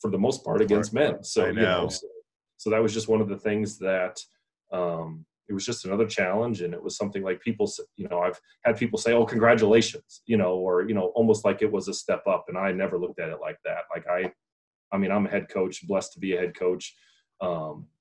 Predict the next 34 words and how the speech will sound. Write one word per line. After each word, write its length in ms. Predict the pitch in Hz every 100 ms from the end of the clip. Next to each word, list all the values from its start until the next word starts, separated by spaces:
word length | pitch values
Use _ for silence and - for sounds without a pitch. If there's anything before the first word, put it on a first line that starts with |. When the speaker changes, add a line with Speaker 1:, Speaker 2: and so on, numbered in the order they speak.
| _ _
Speaker 1:
but 160 | - -
coaching 420 | 110 101 98 87
the 80 | 85
women 360 | 92 104 98 95
and 120 | 90 -
Speaker 2:
So, 240 | 151 147
Speaker 1:
the 60 | -
men 80 |
Speaker 2:
so 140 | 170 156
tell 240 | - 170
me, 200 | 190 190 170
Speaker 1:
awesome. 220 | - 175
Speaker 2:
tell 100 | 175
me, 240 | 190 185
tell 260 | 160 - 160
me 100 | 180
the 100 | 165
similarities 760 | - 160 160 151 139 143 135 107
and 100 | 104
the 60 |
differences 760 | 92 101 - 90 - - - - _
between 320 | 87 - 95
the 80 | 85
two, 200 | 78 82 - _ _ _ _ _ _ _ _
especially 220 | 107 147
Speaker 1:
Well, 120 | 151 151
Speaker 2:
at 60 |
the 140 | 147 -
collegiate 380 | 131 131 110 104
level. 480 | 85 73 76 80 _ _
Speaker 1:
Yeah, 320 | 151 139 143 143
I 120 | 156
think, 400 | 151 180 165 - - - -
um, 560 | 110 107 98 90 85